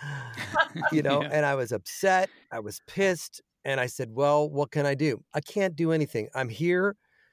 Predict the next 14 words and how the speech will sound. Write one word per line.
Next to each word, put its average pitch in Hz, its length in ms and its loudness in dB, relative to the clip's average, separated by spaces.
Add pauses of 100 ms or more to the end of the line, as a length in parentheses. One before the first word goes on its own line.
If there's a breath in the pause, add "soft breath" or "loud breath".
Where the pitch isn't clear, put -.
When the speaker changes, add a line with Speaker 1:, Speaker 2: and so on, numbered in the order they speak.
(220)
Speaker 1:
Uh, 113 300 -2
I'll 120 140 -2
sit - 300 -2
with 180 160 -2
it. 202 180 2 (360)
It, 131 240 -6
it's 113 200 -10
not 120 220 -4
gonna 156 160 0
feel 170 260 0
great. 165 360 2 (380)
Uh, 110 280 -2
be 131 180 -4
professional. 143 760 0